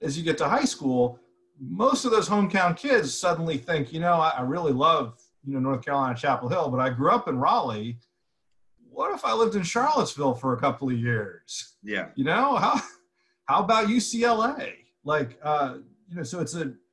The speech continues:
Speaker 1: there's a two-sided thing there. I think it's a great way to get to know the coach. The other thing is, I don't know what the percentage of coaches is. We're a little spoiled. You know, if you're in Raleigh, Anson's been there a long time.
Speaker 2: Yeah.
Speaker 1: A lot of, a lot of these schools change coaches every two, three, four years.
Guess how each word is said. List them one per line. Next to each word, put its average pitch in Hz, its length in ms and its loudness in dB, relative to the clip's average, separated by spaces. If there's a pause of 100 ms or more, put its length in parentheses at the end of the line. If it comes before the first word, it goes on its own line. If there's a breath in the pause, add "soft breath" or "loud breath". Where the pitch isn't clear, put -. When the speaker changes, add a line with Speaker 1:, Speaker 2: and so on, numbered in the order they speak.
(240)
Speaker 1:
there's 180 200 0
a 170 60 -2
two-sided 160 720 0
thing 214 260 0
there. 95 360 -8 (180)
I - 80 2
think 262 140 2
it's 135 120 -2
a 131 60 0
great 143 300 0
way 139 80 0
to 123 80 -2
get 120 140 -2
to 120 60 -10
know 123 120 -2
the 110 60 -6
coach. - 260 -6
The 180 120 -2
other 202 120 2
thing 165 180 -8
is, 123 220 -8 (280)
I 175 100 0
don't 220 100 2
know 202 80 0
what 175 160 -2
the 165 60 -2
percentage 143 600 -4
of 120 160 -4
coaches 151 460 -4
is. 160 180 -6
We're 143 60 -4
a 139 40 0
little 151 160 -4
spoiled. 147 600 -4
You 143 80 -8
know, 135 60 -6
if 120 100 -10
you're 131 140 -2
in 120 40 -2
Raleigh, 135 540 -2 (320)
Anson's 156 400 -4
been 147 180 -2
there 156 140 -4
a 123 60 -2
long 135 260 -2
time. 160 320 -10 (640)
Speaker 2:
Yeah. 98 140 -8 (160)
Speaker 1:
A 123 40 -10
lot 170 180 2
of, 151 60 0 (140)
a 131 60 -8
lot 170 160 4
of 175 80 -2
these 135 140 0
schools 147 320 -6
change 139 280 -4
coaches 180 360 -4
every 110 180 -4
two, 120 220 -4
three, 120 240 -6
four 113 220 -8
years. - 180 -14